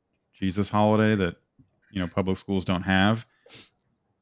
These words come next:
And I was seeing a girl who went to the public high school in the town. And so I don't know why, but we were like, "Oh, you should pretend you're doing, like, a, uh,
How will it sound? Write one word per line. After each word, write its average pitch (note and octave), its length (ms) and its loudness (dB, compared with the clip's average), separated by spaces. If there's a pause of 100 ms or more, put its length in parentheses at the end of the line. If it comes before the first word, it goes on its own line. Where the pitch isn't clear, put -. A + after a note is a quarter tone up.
(380)
And A2 100 2
I G2 60 6
was F#2+ 100 2
seeing A2 180 4
a G2+ 60 2
girl G2+ 280 2
who F#2+ 120 -4
went F#2+ 340 -2
to G2+ 80 -4
the F#2 80 0
public C3 300 0
high F2+ 180 -2
school F#2 240 -10
in F2 60 -8
the E2+ 60 -12
town. F2+ 440 -6 (580)
And F#2+ 120 -6
so F#2+ 200 0
I F#2 100 4
don't F#2 140 0
know F2+ 100 0
why, F2+ 260 -2
but F2+ 140 -4
we F#2 100 -4
were F2+ 120 0
like, F2 280 -2
"Oh, A#2+ 140 2
you G2+ 160 0
should F#2+ 240 -6
pretend G2 360 -4
you're F2+ 100 -2
doing, F#2 400 -2
like, F2 240 -10
a, G1+ 320 -6
uh, G1+ 280 -6